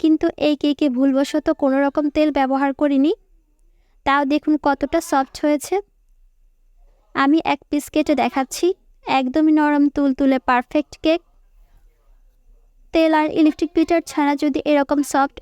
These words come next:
স্পঞ্জি কেক বানানো যায়, তাহলে আর এগুলোর কী দরকার। আশা করছি আমার আজকের রেসিপিটি আপনাদের কাছে ভালো লেগেছে। ভালো লাগলে অবশ্যই রেসিপিতে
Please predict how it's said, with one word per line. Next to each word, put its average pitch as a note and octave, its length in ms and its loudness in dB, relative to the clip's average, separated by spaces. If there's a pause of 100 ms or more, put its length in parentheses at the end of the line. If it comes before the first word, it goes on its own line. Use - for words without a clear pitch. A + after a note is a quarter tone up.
(120)
স্পঞ্জি C#4+ 500 0
কেক D4+ 140 0 (120)
বানানো C#4+ 340 0
যায়, C#4+ 220 -2
তাহলে C#4+ 320 0
আর D4 60 -2 (120)
এগুলোর C#4 360 0
কী D#4 100 0 (100)
দরকার। D4 300 0 (1400)
আশা C#4 300 -2
করছি D#4 220 -2 (120)
আমার C4+ 160 2 (100)
আজকের D4+ 320 -2
রেসিপিটি D4 380 -4 (120)
আপনাদের C#4 380 0
কাছে D4 180 -2 (100)
ভালো C#4+ 240 2
লেগেছে। D4+ 340 -2 (880)
ভালো C4+ 300 0 (100)
লাগলে D#4 220 0 (160)
অবশ্যই C#4+ 440 0
রেসিপিতে C#4 400 -4